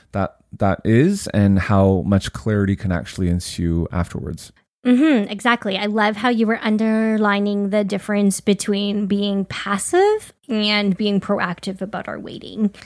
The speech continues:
Speaker 2: So going back to the homeschooling example, while we waited for the school information to come out, we also decided on which questions we would want answered to help us take the next step. Some of those included what would happen if there was a covid case in the classroom.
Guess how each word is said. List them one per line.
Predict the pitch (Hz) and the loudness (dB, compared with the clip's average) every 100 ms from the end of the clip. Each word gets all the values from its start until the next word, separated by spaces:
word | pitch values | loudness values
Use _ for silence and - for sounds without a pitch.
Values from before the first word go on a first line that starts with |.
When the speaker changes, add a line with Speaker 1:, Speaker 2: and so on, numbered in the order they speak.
| - | -8
Speaker 2:
So | 302 | 2
going | 294 311 | 4 6
back | 262 233 - | 4 0 -2
to | 226 | -2
the | 214 | 0
homeschooling | 233 208 - 240 233 214 | 2 0 0 2 2 0
example, | 208 202 185 180 233 240 254 - - - - | -2 -4 -4 -2 0 0 -2 -8 -20 -20 -2
while | 226 226 220 220 | 4 4 4 2
we | 254 214 | 2 0
waited | 202 214 247 | -2 -2 -4
for | - 220 | -4 -4
the | |
school | 208 - 226 214 214 208 | -4 0 2 4 2 0
information | 202 - 196 190 - 214 | -2 0 0 0 0 -2
to | 208 | -2
come | - 208 180 | -6 -6 -4
out, | 214 - - | -4 -6 -2
we | 220 | 2
also | 214 208 - 233 | 4 4 2 2
decided | 226 - 214 208 202 | 2 0 0 0 2
on | 196 190 | 2 2
which | 196 - - | -2 -6 -6
questions | - 220 - - 233 226 | 0 0 0 0 2 2
we | 208 208 | 2 0
would | 208 208 | -2 -2
want | 196 202 | -6 -4
answered | 214 202 - 208 196 | -4 -4 -4 -6 -6
to | 202 | -6
help | 196 190 | -6 -4
us | 190 - | -6 -6
take | - 190 - | -6 -8 -6
the | 196 | -6
next | - - | -8 -12
step. | - - - - - - _ | -8 -8 -10 -20 -20 -20 _
Some | - 254 247 | 0 4 4
of | 220 | 6
those | 220 220 | 4 4
included | 214 - 226 220 202 | 2 2 2 2 2
what | 214 | 2
would | 277 | 0
happen | - 277 - 196 | 2 0 2 2
if | 185 185 | 2 2
there | 196 | 0
was | 190 196 | 2 0
a | |
covid | 190 202 196 196 | 0 0 0 -2
case | - 226 214 | -2 -4 -2
in | 196 | -2
the | 202 | -2
classroom. | 220 247 - 180 185 | 0 0 -2 -8 -8